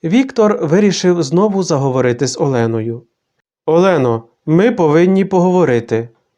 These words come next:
почав він. Олена підняла погляд, її обличчя виражало змішані почуття. «Так, я знаю. Я відчуваю себе жахливо через те, що сталося з Анною».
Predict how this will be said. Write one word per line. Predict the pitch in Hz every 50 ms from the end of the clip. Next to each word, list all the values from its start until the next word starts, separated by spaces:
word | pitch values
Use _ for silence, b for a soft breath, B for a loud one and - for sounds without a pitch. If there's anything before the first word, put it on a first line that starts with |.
| _ _
почав | - 143 135 - 151 143 143 143 151
він. | 165 156 127 113 113 117 - _ _ _ B B B B B B B B B B B B _
Олена | 151 156 160 196 254 240 196 160 135 131
підняла | 135 156 147 143 147 151 147 143 139 139 139
погляд, | 139 202 214 208 190 180 180 175 175 - - b b b b b b b
її | - 170 175 185 196 214 208
обличчя | 185 180 165 170 202 240 226 - - - 185 180 185 185
виражало | 175 151 165 165 160 156 151 180 185 175 180 180
змішані | 160 175 196 196 156 - - 127 120 123 123
почуття. | 123 135 127 - 156 143 - - - 120 107 104 104 - _ _ _ _ _ _ _ _ B B B B B B B B B B B B B _ _ _
«Так, | - 240 247 226 - - -
я | 180 208 226
знаю. | 220 208 190 202 190 180 175 160 151 151 156 156 - _ _ _ _ _ _ -
Я | 160 160 180 208 220 208 196 185
відчуваю | 185 180 185 - 196 185 196 196 190 190 180
себе | 175 - 196 170 185 180 165
жахливо | 165 185 160 - - 202 202 180 139 120 117 113 117
через | - 139 127 131 127 - -
те, | - 127 120
що | - - 147 135
сталося | - - 143 131 127 131 127 - 160 143
з | - -
Анною». | 170 156 139 120 113 113 110 110 110 110 120